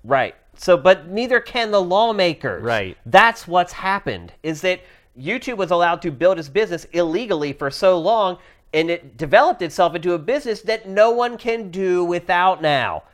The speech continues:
Speaker 1: including old people who like to go and watch fishing videos or
Speaker 2: Hmm.
Speaker 1: whatever else. They, everybody watches something on YouTube.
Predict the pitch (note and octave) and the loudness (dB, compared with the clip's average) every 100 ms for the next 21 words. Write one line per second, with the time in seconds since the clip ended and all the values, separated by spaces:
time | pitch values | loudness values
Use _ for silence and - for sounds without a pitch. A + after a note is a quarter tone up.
0 | _ F3 G3+ G3+ B3 C#4 A#3+ A3+ G#3 F3+ | _ 0 0 0 -2 -2 -2 -6 0 6
1 | A3+ C#4+ C4+ A3+ G3+ G#3 G#3+ B3+ - _ | 6 4 -2 -6 0 2 2 0 -10 _
2 | _ F#3+ G3 G3+ G#3 G#3+ G#3+ G#3 G3+ G3+ | _ 0 0 0 0 2 2 2 2 2
3 | - - - - A3+ A3 G3 G#3 G#3+ G#3+ | -2 -10 -6 -4 -4 -8 -2 0 0 0
4 | G#3+ A3 G#3+ G#3+ - E3+ F#3 G3 B3+ F4 | 2 2 0 -2 -2 2 2 4 4 4
5 | F4+ F#4 - B3 A#3 B3+ D#4+ D#4+ D#4 D4 | 6 4 4 -2 -2 -4 0 0 0 -2
6 | A3+ G#3+ G#3+ G#3 G3 G#3 F#3 G3 F3 E3 | -2 -2 -2 -8 -6 -6 -4 -6 -6 -6
7 | C#3+ A#2+ E2+ C#2+ | -6 -10 -14 -20